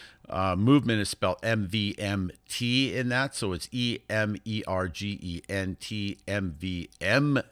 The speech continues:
T dot com. It's, uh, almost as bad as Evil Track Sport. Um, <laughs> and, uh, so it's important to get that right when you're searching, 'cause he's got a lot of really cool courses and a lot of really cool content and very reasonable,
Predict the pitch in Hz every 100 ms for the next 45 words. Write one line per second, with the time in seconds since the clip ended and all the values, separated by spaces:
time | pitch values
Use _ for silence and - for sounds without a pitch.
0 | _ - 107 85 73 82 - - 127 147
1 | 151 135 - 85 - - - - 90 87
2 | 98 113 110 92 - 101 92 78 110 107
3 | 101 - 110 107 110 - - - - -
4 | - 110 113 120 - 92 101 98 98 87
5 | - - - - - - - 80 78 82
6 | - - - - - 123 123 120 104 113
7 | 113 - 117 104 139 127 104 110 104 85
8 | 104 95 95 95 104 104 - 110 151 180
9 | 185 165 139 143 120 117 123 127 - 123
10 | 117 - 107 107 - 110 101 98 92 98
11 | 107 107 107 107 104 113 101 - 101 104
12 | - 110 92 - 107 107 95 90 117 123
13 | 110 98 113 95 92 78 69